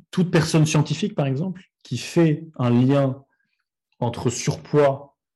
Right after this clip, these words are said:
et, euh, risque de cancer ou, euh, risque de maladie, euh, ou d'accident, euh, car-, cardiovasculaire, et cetera,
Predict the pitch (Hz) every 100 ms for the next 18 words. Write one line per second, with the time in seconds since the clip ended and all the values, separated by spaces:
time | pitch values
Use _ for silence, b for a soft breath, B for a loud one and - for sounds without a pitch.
0 | _ - 120 120 107 101 127 123 104 120
1 | 110 - 190 - _ - 127 117 110 107
2 | 107 - 110 110 117 117 107 110 110 117
3 | 117 107 B B B 131 127 123 - 131
4 | 135 127 113 113 - 127 117 120 120 113
5 | 101 - 120 127 104 - 110 143 196